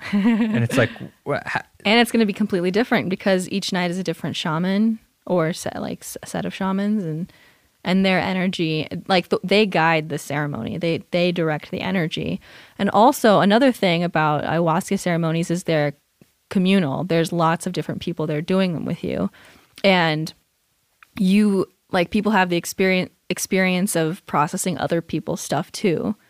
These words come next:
Speaker 1: Like, s-, people will say that they saw visions of someone, like, someone else's memories.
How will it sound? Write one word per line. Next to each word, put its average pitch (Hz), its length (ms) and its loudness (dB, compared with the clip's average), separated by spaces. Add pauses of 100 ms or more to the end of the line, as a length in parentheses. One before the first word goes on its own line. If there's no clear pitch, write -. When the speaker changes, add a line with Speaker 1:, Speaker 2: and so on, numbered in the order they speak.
(600)
Speaker 1:
Like, 170 260 0 (320)
s-, - 180 -6
people 202 320 0
will 196 140 2
say 180 320 2
that 180 280 -6
they 170 420 2 (400)
saw 175 760 4
visions 185 480 2
of 165 100 -4
someone, 175 340 2
like, 180 180 4
someone 190 340 4
else's 165 460 0
memories. 165 720 0